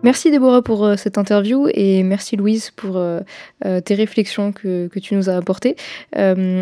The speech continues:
on arrive à la fin de, de ce podcast et, euh, et voilà, on a pensé, euh, au début que le repos,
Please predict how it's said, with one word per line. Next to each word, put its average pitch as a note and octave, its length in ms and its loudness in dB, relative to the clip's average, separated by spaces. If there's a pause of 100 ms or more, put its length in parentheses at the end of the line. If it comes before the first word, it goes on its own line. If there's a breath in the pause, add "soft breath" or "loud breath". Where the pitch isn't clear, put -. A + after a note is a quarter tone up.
on G#3+ 100 4
arrive C4 200 6
à - 20 6
la G#3 100 6
fin D#4+ 220 0
de, A3+ 220 6
de F#3+ 80 -2
ce A#3 120 -2
podcast B3 600 0 (320 loud breath)
et, G3 200 -2
euh, F3 380 -2
et G3+ 160 -2
voilà, F3+ 380 0
on G3+ 120 0
a G#3+ 60 0
pensé, C#4 400 0
euh, F3+ 400 -2
au G#3 80 -4
début G3 240 -4
que - 120 -18
le G#3 40 -4
repos, G3+ 460 -4